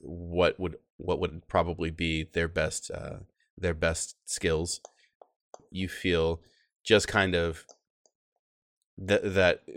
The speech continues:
as a result of that, you've ended up with a Team B that, um, may or may not be matched up with, with their ideal skill set, uh, or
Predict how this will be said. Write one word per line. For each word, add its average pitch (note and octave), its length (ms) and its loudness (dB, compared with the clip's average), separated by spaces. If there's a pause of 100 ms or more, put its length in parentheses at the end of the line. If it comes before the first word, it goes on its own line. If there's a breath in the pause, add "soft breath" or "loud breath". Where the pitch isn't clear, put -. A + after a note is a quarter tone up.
(160)
as G2+ 180 6
a G2+ 60 4
result A2+ 380 8
of G2 100 2
that, F2+ 200 6
you've F2+ 160 -2
ended F2 240 -2
up F2 180 0
with E2 140 -4
a E2 60 -8
Team F2 300 -6
B F#2 440 4 (300 loud breath)
that, E2+ 560 2 (300)
um, E2 440 -8 (140)
may F#2 460 2
or E2+ 160 0
may F2 280 0
not E2+ 320 2
be F2 100 -4
matched E2 360 -4
up D#2+ 140 -6
with, E2 360 -4 (160)
with F2+ 220 -8
their E2+ 180 4
ideal D#2+ 320 0
skill D3 360 6
set, E2+ 320 2 (380 loud breath)
uh, F2 140 -2
or F#2+ 460 8